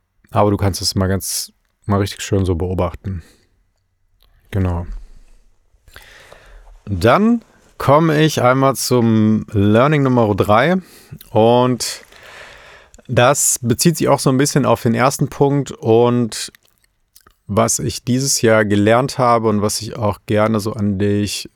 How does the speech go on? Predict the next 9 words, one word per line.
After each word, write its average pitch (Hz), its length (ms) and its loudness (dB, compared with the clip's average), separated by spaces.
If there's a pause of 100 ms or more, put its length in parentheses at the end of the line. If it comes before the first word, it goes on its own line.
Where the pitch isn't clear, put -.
weitergebe, 104 880 -4
ist - 800 -6 (1500)
das 107 380 -6
Thema 110 920 0 (160)
so 92 640 -6
Phasen 120 600 0
erkennen 110 880 -4
und 101 240 -4
so 98 520 -4